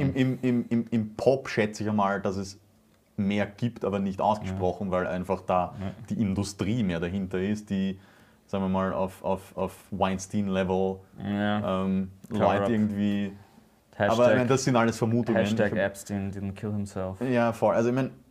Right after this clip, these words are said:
Speaker 2: das, das, das kann ich nur vermuten, aber,
Speaker 1: Ja.
Speaker 2: aber zum, zumindest rein von der Berichterstattung würde ich jetzt im, im, im Hip-Hop oder Rap das mindestens genauso machen. Beziehungsweise
Speaker 1: Ja.
Speaker 2: da ist einfach,
Speaker 1: Würdest
Speaker 2: find
Speaker 1: du's
Speaker 2: ich das
Speaker 1: genauso machen im Rap?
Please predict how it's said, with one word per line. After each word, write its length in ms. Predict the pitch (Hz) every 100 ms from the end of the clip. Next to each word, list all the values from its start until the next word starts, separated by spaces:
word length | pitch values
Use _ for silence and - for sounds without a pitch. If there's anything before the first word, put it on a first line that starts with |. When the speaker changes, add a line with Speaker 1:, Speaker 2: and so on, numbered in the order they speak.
| _ -
Speaker 2:
das, 300 | 123 120 -
das, 220 | 113 110
das 340 | 113 110 -
kann 200 | - 110
ich 100 | 110
nur 120 | 110 107
vermuten, 680 | 104 123 135 120 123 131 -
aber, 340 | 101 104 101
Speaker 1:
Ja. 60 | 101
Speaker 2:
aber 180 | 98 -
zum, 240 | 107 107 - - - 104 -
zumindest 600 | 113 107 120 135 120 -
rein 320 | 95 95 104
von 180 | 104 98
der 60 | 95
Berichterstattung 920 | 113 98 107 107 - 85 90 95 92
würde 160 | 92
ich 120 | 90 90
jetzt 220 | 87 -
im, 220 | 92 85
im, 220 | 95 92 -
im 140 | 90
Hip-Hop 360 | 90 98 - -
oder 180 | 90 90
Rap 280 | 82 85 - - - _
das 120 | 92 85
mindestens 880 | 98 117 127 127 104 - 90 85 -
genauso 480 | 85 78 87 95
machen. 340 | 90 73 85 90
Beziehungsweise 380 | 92 120 117 101
Speaker 1:
Ja. 60 |
Speaker 2:
da 120 | 98
ist 220 | 107 110 87
einfach, 300 | 104 107 110 -
Speaker 1:
Würdest 280 | 127 135 -
Speaker 2:
find 100 | 127
Speaker 1:
du's 40 |
Speaker 2:
ich 60 | 127
das 80 | 131
Speaker 1:
genauso 200 | 131 143
machen 360 | 131 131 156
im 180 | 151 117
Rap? 140 | 120